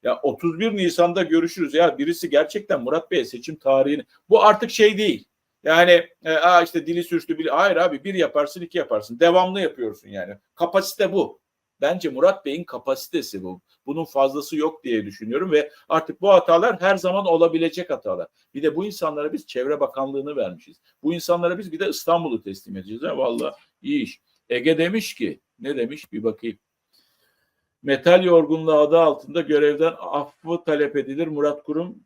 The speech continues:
e, karşı çıkarsa", aynen tabii ki, aynen metal yorgunluğu denir ve görevden çok güzel bir şekilde geçmişi hatırlattı bize.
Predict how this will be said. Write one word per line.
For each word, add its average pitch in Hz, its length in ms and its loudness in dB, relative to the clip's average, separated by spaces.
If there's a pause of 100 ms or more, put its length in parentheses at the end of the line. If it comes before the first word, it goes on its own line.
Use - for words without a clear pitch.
(100)
e, 131 80 -10 (500)
karşı - 380 -2
çıkarsa", 147 480 0
aynen 117 460 -2
tabii 101 220 -10
ki, - 200 -10
aynen 117 300 -2
metal 107 380 -6
yorgunluğu 104 600 -6
denir 120 360 -8
ve 107 80 -6
görevden 110 640 -4
çok - 240 -18
güzel 113 380 -6
bir 107 80 -12
şekilde 107 440 -16
geçmişi 117 500 -12
hatırlattı 107 520 -6
bize. 95 120 -20